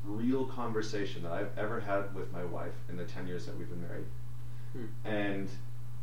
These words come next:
Speaker 1: and he was like, "I've, I've never felt so connected to her." And I was just, I was taken back by it. And I was moved. Like, I literally, I remember sitting in our living room that morning, I'm, like, drinking my Artigiano coffee,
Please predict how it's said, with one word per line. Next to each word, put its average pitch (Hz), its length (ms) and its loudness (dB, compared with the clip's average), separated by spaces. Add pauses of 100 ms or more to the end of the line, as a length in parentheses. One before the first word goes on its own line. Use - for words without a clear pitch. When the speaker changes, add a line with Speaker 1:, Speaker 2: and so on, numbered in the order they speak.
(920)
Speaker 1:
and 104 100 0
he 104 80 2
was 104 140 2
like, 98 140 2
"I've, 95 200 0
I've 98 100 0
never 101 200 2
felt 98 260 0
so 101 300 0
connected 90 460 0
to - 100 0
her." - 240 0 (500)
And 104 160 0
I 104 140 2
was 104 180 4
just, - 520 2 (460)
I 95 100 2
was 98 120 2
taken 104 280 0
back - 220 0
by - 140 0
it. - 140 0 (440)
And 92 380 0 (180)
I 98 180 0
was 95 120 0
moved. 135 300 2
Like, 95 160 0
I 90 180 0 (320)
literally, 101 380 2
I 95 40 4
remember 98 260 0
sitting 95 480 0 (360)
in 104 120 0
our 101 100 2
living 98 260 2
room 90 200 0
that 90 180 0
morning, 92 300 0
I'm, 85 160 0
like, - 180 0
drinking - 480 0 (420)
my 85 160 0
Artigiano 90 640 0
coffee, - 500 0